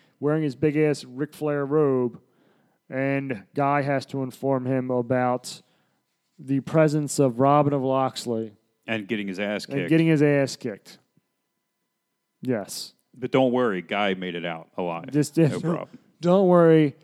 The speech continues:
Speaker 1: Guy is safe.
Speaker 2: <laughs>
Speaker 1: Now, a couple things about Alan Rickman as we're being introduced here, about the state of the movie at this point. He ac-, he, no, he turned down the script twice.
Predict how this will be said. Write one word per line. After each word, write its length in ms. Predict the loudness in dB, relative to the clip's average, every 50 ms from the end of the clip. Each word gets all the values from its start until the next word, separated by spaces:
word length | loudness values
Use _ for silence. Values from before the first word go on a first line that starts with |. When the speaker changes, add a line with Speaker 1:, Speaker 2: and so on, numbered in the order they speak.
| _ _ _ _ _ _ -20 -16 -8
Speaker 1:
Guy 340 | -4 -2 0 2 4 4 6
is 180 | 6 4 4 2
safe. 560 | 2 2 2 2 2 0 -4 -6 -10 -12 -18 -18 -12 -10 -8 -6 -4
Speaker 2:
<laughs> 640 | -4 -4 -4 -6 -8 -8 -8 -14 -14 _ _ _ _ _ _ _ _ _ -8
Speaker 1:
Now, 340 | -2 0 2 2 0 -2 -6 _ _ _ _ -20 -10 -4
a 120 | -2 -2 0
couple 300 | 2 2 2 4 2 2
things 300 | 2 0 0 0 0 0
about 360 | 0 2 2 2 2 0 0
Alan 280 | 0 0 2 2 2 4
Rickman 300 | 2 2 2 2 0 -2
as 140 | -2 -2 -2
we're 80 | -2
being 300 | -2 -2 -2 -2 -6 -10
introduced 560 | -14 -14 -14 -10 -4 0 2 2 2 0 -4
here, 320 | -10 -12 -12 -12 -12 -16 -18 _ _ _ _ _ _ _ _ _ _ -2
about 460 | 0 2 4 4 4 4 2 0 -4
the 80 | -6 -6
state 300 | -4 0 2 4 4 4
of 60 | 4
the 80 | 4 2
movie 300 | 4 4 4 4 4 2
at 60 | 0
this 200 | -2 -4 -6 -8
point. 400 | -10 -10 -8 -8 -8 -10 -10 -14 _ _ _ _ _ _ _ _ _ _ _ _ _ _ _ _ _ -8
He 380 | -4 -2 0 0 -2 -4 -6 -8 -4
ac-, 300 | -2 -2 0 0 0 0
he, 100 | 0 2
no, 160 | 4 4 6
he 140 | 6 4 4
turned 280 | 6 6 6 6 6
down 140 | 6 4 4
the 80 | 4 0
script 340 | -2 0 0 0 0 0
twice. 520 | -2 -2 -2 -2 -2 -6 -12 -18 -20 -20